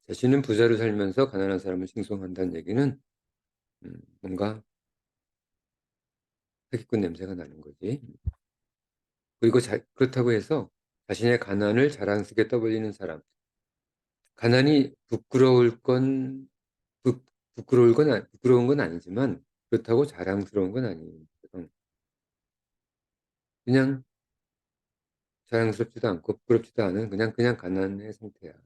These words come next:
그러니까 그 상태로, 어, 자연스럽게 살아가는 것이 아니라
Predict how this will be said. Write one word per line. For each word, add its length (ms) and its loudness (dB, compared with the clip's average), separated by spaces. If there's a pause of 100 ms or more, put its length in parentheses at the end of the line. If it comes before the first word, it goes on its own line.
(720)
그러니까 280 -16
그 140 0
상태로, 640 0 (440)
어, 140 -16
자연스럽게 840 0 (1120)
살아가는 360 0
것이 220 -6
아니라 400 -4